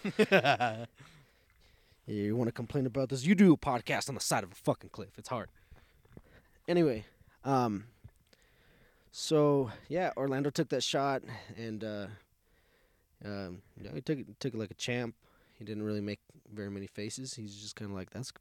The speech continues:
Speaker 2: fucking gross."
Speaker 1: It was fucking disgusting, dude. It was the worst thing I've ever tasted in my life at that point.
Speaker 2: Orlando's still not a big fan of tequila.
Speaker 1: It's all right.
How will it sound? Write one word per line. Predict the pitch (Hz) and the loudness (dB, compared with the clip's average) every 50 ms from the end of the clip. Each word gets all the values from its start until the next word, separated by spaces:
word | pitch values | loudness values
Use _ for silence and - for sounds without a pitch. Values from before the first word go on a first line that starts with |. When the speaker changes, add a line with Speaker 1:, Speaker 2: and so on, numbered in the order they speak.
| _ - | _ -10
Speaker 2:
fucking | 117 110 - 107 104 | -10 -8 -8 -8 -6
gross." | 113 131 151 127 143 - - - - - | -4 -2 -2 -2 -4 -6 -10 -18 -12 -4
Speaker 1:
It | 131 127 | 0 2
was | 127 117 - | 2 2 4
fucking | - - 139 - - 139 | 8 6 6 8 6 2
disgusting, | 113 110 - - - - 127 123 - - - 104 98 | 2 2 -2 -2 -4 -2 -2 -2 -2 -4 -6 -8 -6
dude. | 95 104 104 107 - | -4 -4 -4 -4 -6
It | - 135 135 | -6 -4 -2
was | 123 110 95 92 - _ _ _ _ _ _ _ _ _ _ _ _ 127 | -2 -4 -6 -10 -16 _ _ _ _ _ _ _ _ _ _ _ _ -6
the | 117 123 127 | -2 0 0
worst | 117 104 107 120 131 123 - - | 0 -2 -2 -2 -2 -2 -4 -8
thing | 131 123 | -10 -8
I've | 120 | -8
ever | 113 113 110 | -8 -8 -6
tasted | - 131 110 98 117 | -6 -6 -6 -4 -4
in | 110 | -2
my | 107 107 | -2 0
life | 104 104 107 104 - | 0 0 -2 -2 -4
at | - | -4
that | - 110 110 - | -6 -6 -4 -4
point. | 147 107 104 - - - - - - _ _ - | -4 -4 -4 -6 -8 -16 -20 -20 -20 _ _ 0
Speaker 2:
Orlando's | 123 147 190 262 254 220 - | 2 2 4 4 2 0 0
still | - 160 170 | 2 4 4
not | 165 147 117 | 4 4 2
a | 104 | 2
big | 90 104 95 | 0 -2 -4
fan | - 104 98 | -2 -4 -6
of | 85 - | -6 -8
tequila. | - - - 98 85 - - - - _ _ _ _ _ _ _ _ _ _ - - - _ _ _ _ _ _ | -10 -8 -6 -6 -6 -8 -12 -18 -20 _ _ _ _ _ _ _ _ _ _ -20 -20 -20 _ _ _ _ _ _
Speaker 1:
It's | - 214 - - | -12 -4 -2 0
all | 123 | 0
right. | 123 113 110 117 - | 2 2 0 0 -2